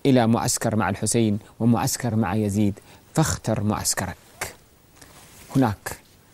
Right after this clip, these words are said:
صار فيها اعتراضات عامة، وتدخلت السلطة السياسية في معالجة الموضوع، لأن هذا فضلًا عن إثارة الطائفية والتقسيم الخاطئ للمجتمع هو أيضًا تمزيق للوحدة الوطنية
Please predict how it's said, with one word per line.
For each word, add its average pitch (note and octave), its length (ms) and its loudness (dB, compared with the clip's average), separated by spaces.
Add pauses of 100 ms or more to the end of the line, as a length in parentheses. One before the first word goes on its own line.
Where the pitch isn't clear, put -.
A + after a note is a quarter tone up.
(200)
صار G#2+ 200 0
فيها A2 160 0
اعتراضات E2+ 560 -2 (840)
عامة، C#3+ 440 2 (380)
وتدخلت G#2 600 -2 (200)
السلطة - 300 -4
السياسية - 500 0
في A2 120 -4
معالجة A#2 540 0
الموضوع، C3 440 4 (300)
لأن A2+ 280 0
هذا G2+ 260 -2 (160)
فضلًا D3 360 2
عن G#2+ 200 -4
إثارة B2 340 -2
الطائفية A#2+ 640 0 (720)
والتقسيم B2 500 0
الخاطئ B2 380 2
للمجتمع A2+ 540 -2 (260)
هو A#2 160 -2
أيضًا A#2 380 2
تمزيق A#2+ 640 2 (260)
للوحدة A2 480 0 (800)
الوطنية G#2 680 2